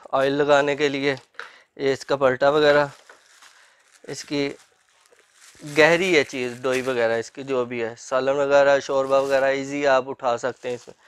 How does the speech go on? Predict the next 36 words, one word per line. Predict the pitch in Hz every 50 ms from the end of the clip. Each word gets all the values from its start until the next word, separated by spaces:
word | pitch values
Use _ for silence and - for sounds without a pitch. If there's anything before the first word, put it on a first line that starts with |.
| _ _ _ _
ठीक | 143 131 -
है। | 151 147 - _ _ - - - - - - - - - - - - -
बहुत | 139 143 143 156 170 160 -
ही | 175
प्यारी | 160 156 147 135 131 135 131
चीज़ | 127 127 123 120
है, | 117 113 117 - _ _ _ - - - - - - - - - - - - - - - - _ _ _ _ _ -
ये | 127
देखें, | 120 117 - - _ _ _ _ _ _ _ _ _ _ _ _ _ _ _ _ - - _ - _ _ _ _ _ _ _ _ _ _ _ -
बहुत | 175 190 196 202 208 208 208 -
ही | 208 196 196
अच्छी | 175 156 - - - 202 185
quality | 156 165 156 135 135 135 127 - 135
में | 127 127 117
है, | 113 117 113
ये | 113 113 110 113 - _ _ _ _ _ _ -
local | 147 147 147 151 151 143 - 180 170
quality | 156 - 160 147 139 147 147 139 165 165
नहीं | 165 170 175
है। | 180 180 175 - _ _ _ _ _ _ _ - - - _ - - - - -
ज़्यादातर | 131 135 131 127 120 127 147 151 156 175 170 170 170
ये | 170 170 170 170 170 170 170 156 - _ _ -
लाइट | 143 135 127 127 139 147
वेट | 156 170 170 160
में | 175 175 170
आती | 165 151 131 - - 165
है, | 170 175 170 170 165 160
हल्की | 147 170 165 165 160 - -
quality | 175 160 170 151 139 135 131 -
होती | 151 143 135 -
है | 143
silicone | 135 - 143 135 127 139 139 131 131
जो | 131 135
होती | 127 120 - - 117 117
है | 113 113
ये, | 117 113 107